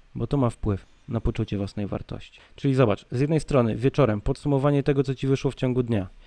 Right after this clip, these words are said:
bo to nie muszą być tylko i wyłącznie te zwycięstwa, to mogą być małe rzeczy, z których jesteś naprawdę dumny. Po drugie, codziennie rano, warunki zwycięstwa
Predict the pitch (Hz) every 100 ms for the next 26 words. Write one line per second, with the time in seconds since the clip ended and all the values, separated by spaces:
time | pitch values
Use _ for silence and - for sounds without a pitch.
0 | - - - 123 135 139 151 - 147 139
1 | 156 - 135 139 127 147 123 127 127 110
2 | - - 120 117 120 - 147 147 131 135
3 | 135 - 131 127 123 123 - 120 131 131
4 | 120 117 110 98 - _ _ - 131 131
5 | 110 - _ _ - 117 131 127 117 104
6 | 104 110 123 131 127 117 113 113 98 -
7 | -